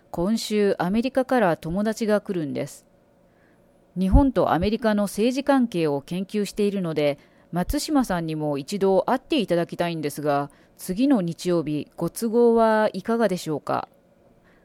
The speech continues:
うちに食事にいらっしゃいませんか？せっかくですから奥様もご一緒にどうぞ。池田教授にも来ていただきたいのですが、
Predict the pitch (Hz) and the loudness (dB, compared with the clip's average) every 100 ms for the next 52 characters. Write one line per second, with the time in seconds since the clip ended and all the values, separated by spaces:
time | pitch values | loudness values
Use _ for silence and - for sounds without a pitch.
0 | _ _ _ - 180 247 240 233 - 165 | _ _ _ -12 -4 0 2 2 0 -2
1 | 240 240 247 247 240 240 - 247 240 247 | -2 0 2 2 2 0 0 0 2 0
2 | 208 143 165 226 _ _ _ _ _ _ | -2 0 0 -2 _ _ _ _ _ _
3 | _ _ _ - 175 - 247 311 262 - | _ _ _ -6 -4 -2 -2 0 0 0
4 | 165 151 147 139 220 254 254 196 170 147 | 2 4 4 2 0 -2 -2 -2 0 -2
5 | 143 131 - 170 - 226 220 208 220 151 | -2 -4 -2 -2 -2 -4 -2 0 0 0
6 | 143 - _ _ - - - _ _ _ | -2 -4 _ _ -20 -20 -20 _ _ _
7 | - 180 - 269 285 277 285 277 277 277 | -10 -10 -2 2 4 2 0 0 2 2
8 | 226 156 - - 190 160 175 180 - 196 | 2 0 -6 -2 -2 0 -2 -2 -4 -4
9 | 190 165 160 151 151 147 143 | -2 -4 -4 -2 -2 -2 -2